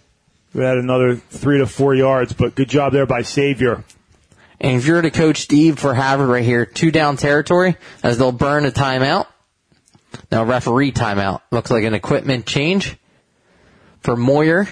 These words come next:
Speaker 2: going along that far side, so he'll have to step out for a play as the Dario checks in. Your play calling here, you think you got possibly two downs to get eight yards.
Speaker 1: Yeah, and you can keep it on the ground here on third down because you're probably gonna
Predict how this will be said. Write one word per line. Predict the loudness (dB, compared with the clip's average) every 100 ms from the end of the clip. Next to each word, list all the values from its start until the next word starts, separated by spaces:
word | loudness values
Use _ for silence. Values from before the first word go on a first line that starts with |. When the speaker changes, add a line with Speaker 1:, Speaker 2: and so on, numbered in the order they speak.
| -8 -6
Speaker 2:
going | -2
along | 0 2 2 2
that | 0
far | -2 -2 -2
side, | 0 0 0 0
so | 0
he'll | 0
have | -2
to | -4
step | -2 0 0
out | -2 -2
for | -2
a | -2
play | 0 0 0
as | 0
the | 0
Dario | 0 2 2 0
checks | -2 -2 -2 0
in. | -2 -2 -6 -20 -20 -20 -20 -20 -14 -14 -14 _ -20 -20 -8 -2
Your | -2
play | 0 -2
calling | 0 2 2 2
here, | 2 2
you | 2 0
think | -2 -4
you | -4
got | -4
possibly | -2 -2 0 0 -2
two | 0 0
downs | 2 0 -2
to |
get | 0 0
eight | 0
yards. | 0 2 0 -4 -6
Speaker 1:
Yeah, | -6 -4
and |
you | -6
can | -4
keep | -2 0
it | 0
on | 0
the | -2
ground | -2 0 0
here | 0 0
on | -2
third | -2 -2 -2
down | -2 -2 -4
because | -6 -6 -6
you're | -6
probably | -2 0 0
gonna | 0 0 -2